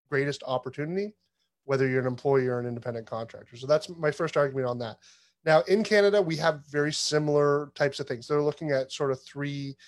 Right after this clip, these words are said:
key areas. They're looking at, um, integration. So how well you're integrated into the system. Like, are you on their phone system? You know, are you going out to employee events, those types of things?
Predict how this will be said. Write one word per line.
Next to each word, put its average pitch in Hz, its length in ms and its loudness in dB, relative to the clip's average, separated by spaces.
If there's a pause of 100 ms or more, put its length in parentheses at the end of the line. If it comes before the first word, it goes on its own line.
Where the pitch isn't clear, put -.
(720)
key 143 320 -2
areas. 127 460 -2
They're 143 140 2
looking 139 380 0
at, 127 260 0 (640)
um, 135 340 2
integration. 139 640 -2
So 131 100 -2
how 131 200 2
well 131 240 2
you're 127 180 -8
integrated 127 500 -6
into 123 180 -10
the 123 120 -8
system. 123 380 -8
Like, 120 160 -6
are 123 120 -2
you 127 200 -6
on 127 240 -2
their 123 220 -6 (520)
phone 143 240 2
system? 127 600 -4
You 127 100 -4
know, 123 100 -2
are 120 120 -4
you 123 100 -10
going 127 300 -2
out 127 220 -2
to 123 300 -6
employee 127 440 -2
events, 123 400 -4
those 127 220 -6
types 123 260 -8
of 127 120 -12
things? 127 360 -8